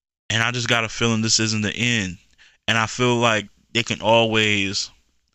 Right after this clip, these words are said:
there's, like, this out, right, where they can always say, "Oh, we booked this battle before this happened." I feel like that's the new escape route for leagues,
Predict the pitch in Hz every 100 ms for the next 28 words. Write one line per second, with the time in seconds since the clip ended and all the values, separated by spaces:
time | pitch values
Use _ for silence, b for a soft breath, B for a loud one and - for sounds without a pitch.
0 | _ _ - 120 147 143 127 110 - 113
1 | 98 90 98 101 - - 101 113 120 87
2 | 107 104 98 - 98 - 98 107 110 104
3 | - 98 101 104 98 92 90 98 - 92
4 | - 107 98 98 98 113 98 98 98 101
5 | B B B B 101 120 101 104 104 -
6 | 104 104 101 95 - 101 101 101 104 104
7 | - - - 98 107 110 110 110 - -